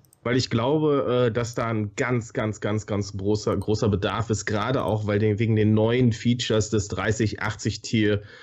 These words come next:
äh, zum Beispiel zwei K, vier K oder auch, äh, irgendwie die hundertzwanzig F P S, ja, das wahrscheinlich eher nicht, aber, ähm, zumindest eine andere Auflösung auch zu bekommen, das mit den Frames per Second, das, das wird ja nicht gehen,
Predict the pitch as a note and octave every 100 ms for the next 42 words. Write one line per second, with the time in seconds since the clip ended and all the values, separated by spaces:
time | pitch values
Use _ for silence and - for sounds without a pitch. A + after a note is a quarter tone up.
0 | - - - G2+ G#2 G#2 A#2 G2 G#2 G#2+
1 | - A2 G#2 G#2 G2 - E2 E2 E2+ E2
2 | F2+ F2 F2+ - - F#2+ F2+ - F#2+ F2
3 | F2+ - B2+ C3 E2+ G#2 A2+ A2 F#2+ G#2
4 | - A2 A2 G2 G#2 G2 F#2+ G#2 A2+ F#2+
5 | - G#2 G2 G2+ - F#2 F#2 G#2+ E2+ G2+
6 | - - - G2+ G#2+ A2 G#2+ - F#2 E2
7 | - D2 D#2+ D2+ - G#2 A2 G#2 - -
8 | _ - G2+ G2+ G2+ G2+ - A2 A2 A2
9 | - G#2 - G#2+ G2 G2 - G2 G#2+ -
10 | G2+ G2 G2 F#2+ F#2+ F#2+ D#2 F#2 - -
11 | F2 F#2+ - F2+ F2+ F2+ F2+ F#2 E2+ -
12 | F2 - - - F#2 E2+ E2 - - E2+
13 | - - - F2 E2+ F2 D#2+ - - F2+
14 | F#2+ G2 G2+ G2+